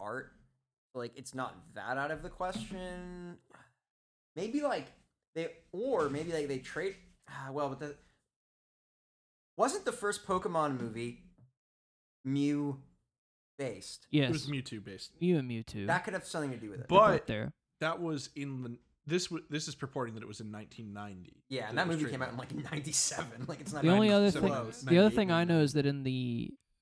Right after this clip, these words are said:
Speaker 2: the Pokemon Adventures manga, which is partly made with Satoshi, that Mew is a big focus of it in the beginning of it.
Speaker 3: Okay, that makes sense then.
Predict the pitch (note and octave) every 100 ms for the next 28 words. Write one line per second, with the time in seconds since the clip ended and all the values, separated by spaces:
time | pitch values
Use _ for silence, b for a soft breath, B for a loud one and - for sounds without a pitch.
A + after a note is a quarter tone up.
0 | _ _ _ _ _ _ _ _ _ -
1 | C3+ C#3+ C#3 C#3+ B2 A#2 A#2+ B2 A2+ B2
2 | A#2 B2 G2+ F#2+ - - B2 - B2 A2+
3 | - - _ _ _ _ _ _ - D3
4 | - B2 A#2 A2 A2+ G#2+ - _ _ _
5 | - A2+ A2 - G2 - _ _ _ _
6 | _ _ _ _ _ - B2 B2 B2+ B2+
7 | A2+ A2+ A2 - G#2+ G#2+ - - - D2+
8 | - G#2 F#2 G2 F#2 F2+ D#2+ D#2+ - -
9 | D#3 D#3 C3 C3+ D#3+ D#3+ - - D3 -
10 | - -